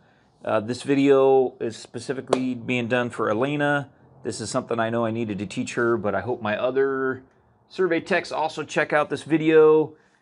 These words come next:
So this is a video that's gonna teach you a little bit about boundary surveying. In this specific video, we are gonna talk about the county surveyor map index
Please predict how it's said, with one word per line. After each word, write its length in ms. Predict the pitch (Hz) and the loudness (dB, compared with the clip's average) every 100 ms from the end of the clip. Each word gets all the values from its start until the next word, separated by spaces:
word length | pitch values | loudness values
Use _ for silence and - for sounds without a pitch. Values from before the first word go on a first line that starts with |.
| _ | _
So 160 | - 135 | -8 -6
this 180 | 143 147 | -4 -6
is 120 | 131 | -6
a 40 | |
video 280 | 127 147 143 | -2 2 4
that's 160 | 127 - | 2 -2
gonna 160 | 131 | -10
teach 260 | 123 147 - | -8 -8 -6
you 60 | |
a 20 | 131 | -4
little 180 | 143 | -2
bit 120 | 139 127 | 0 2
about 320 | 120 120 117 | 2 2 2
boundary 260 | 143 139 | 2 2
surveying. 640 | 135 151 143 139 139 135 - | -2 0 2 4 2 -2 -4
In 160 | 117 131 | -2 0
this 160 | 147 | 0
specific 520 | - - 135 175 151 | -2 -8 -2 0 0
video, 440 | 135 143 139 135 131 | -2 0 4 6 6
we 200 | 127 131 | 2 0
are 40 | |
gonna 140 | 131 123 | -6 -2
talk 220 | 135 123 | 0 2
about 340 | 123 123 - | 6 6 4
the 80 | - | -6
county 320 | - 143 135 | -4 -2 -2
surveyor 580 | - - 156 156 156 147 | -6 -2 2 4 6 4
map 400 | 143 127 156 156 | 4 4 4 4
index 680 | 160 156 151 151 - - - | 2 6 6 6 0 -16 -16